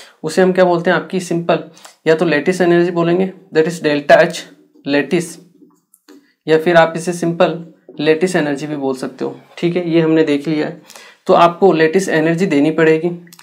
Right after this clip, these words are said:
उससे क्या होगा, ये आपके A plus case और B minus case के अंदर पहले break होगा। उसके बाद ये जो आपका A plus case ion है, ठीक है, ये आपका hydration energy लेके,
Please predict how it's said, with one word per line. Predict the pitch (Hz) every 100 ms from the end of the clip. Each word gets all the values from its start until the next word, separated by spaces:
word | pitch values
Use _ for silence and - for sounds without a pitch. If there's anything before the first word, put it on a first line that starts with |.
| - -
उससे | 170 170 214
क्या | 208 208
होगा, | 185 185
ये | 185 185
आपके | 170 - -
A | 151 151
plus | 185 180
case | 180 180
और | 185
B | 160 160
minus | 156 156 165
case | 147 143
के | -
अंदर | 151 147 185 - _ -
पहले | 147 160
break | 180 135 131 127
होगा। | 127 127 127 - - -
उसके | 170 - 214
बाद | 170 147 156 147 - _ - _ 170
ये | 196
जो | 202
आपका | 180 170 202 160
A | 156
plus | 151 196 196 151
case | 147 143
ion | 139 135
है, | 135 135 _ -
ठीक | 180
है, | 196 190 - _ -
ये | 160 185 160
आपका | 156 - 175 160 - - - -
hydration | 143 151 175 180 214
energy | 185 160 147 147
लेके, | 131 127